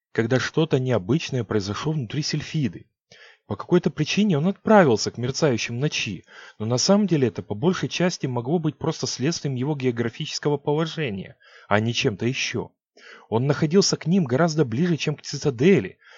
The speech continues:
так что мог решить сделать там короткую остановку, прежде чем идти дальше к нам.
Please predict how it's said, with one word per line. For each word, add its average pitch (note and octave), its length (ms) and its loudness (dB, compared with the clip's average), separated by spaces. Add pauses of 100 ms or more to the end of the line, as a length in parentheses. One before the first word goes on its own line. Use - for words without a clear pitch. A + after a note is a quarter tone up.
(160)
так G2+ 140 0
что - 140 -2
мог C3 200 0
решить C#3+ 300 -2
сделать C3+ 360 0
там C#3 140 -2
короткую C#3 400 0
остановку, C#3+ 520 -2
прежде D3+ 300 -4
чем D3+ 220 -4
идти F3 160 -4
дальше C#3 300 0
к - 100 -10
нам. A2+ 320 0